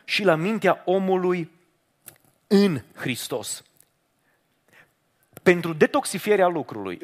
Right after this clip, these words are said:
minții, primul lucru, eliberarea minții prin Iisus Hristos. Eliberarea minții noastre datorită Domnului Iisus Hristos. Uite-te ce spune cuvântul lui Dumnezeu în Ioan, capitolul opt, versetul treizeci și unu.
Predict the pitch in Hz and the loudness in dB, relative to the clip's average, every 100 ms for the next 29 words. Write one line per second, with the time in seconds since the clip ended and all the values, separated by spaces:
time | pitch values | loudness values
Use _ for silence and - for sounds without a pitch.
0 | 151 160 165 127 101 87 - 202 202 185 | 0 0 -4 -4 -8 -10 -6 -2 0 0
1 | 160 110 82 _ - _ _ 165 151 156 | -2 -8 -10 _ -20 _ _ 2 4 4
2 | 135 131 190 196 202 180 147 143 - 165 | 2 4 4 4 2 -2 -6 -6 -8 -10
3 | - - 175 170 160 135 120 139 131 - | -10 -2 0 -2 -6 -10 -10 -10 -12 -12
4 | 113 - 95 - - _ 139 135 135 127 | -12 -10 -12 -12 -16 _ 2 2 4 4
5 | 123 175 170 127 117 156 175 156 196 127 | 6 6 4 -2 -2 -4 -4 -6 -4 -2
6 | 120 - 139 135 _ - - 123 - 123 | -2 -4 -6 -6 _ -20 -2 -2 -2 -6
7 | 139 165 147 135 - - 127 131 123 113 | -6 -2 -2 -4 -10 -8 -6 -4 -4 -6
8 | - 123 127 117 - 233 254 202 165 170 | -8 -12 -10 -12 -8 -4 -2 -2 -4 -4
9 | 202 160 147 185 175 143 143 131 170 - | -4 -2 -2 -2 -2 -2 -2 2 0 0
10 | - - 151 127 123 240 175 190 - - | -6 -2 -2 -2 -4 2 4 2 -2 -2
11 | 156 - 196 - 214 214 233 - 175 175 | -2 -2 -4 0 0 0 -2 -2 -2 -2
12 | - 139 139 180 180 165 139 180 175 165 | -4 -2 0 -2 0 -2 2 2 2 0
13 | - - 180 170 110 | 0 0 0 0 -2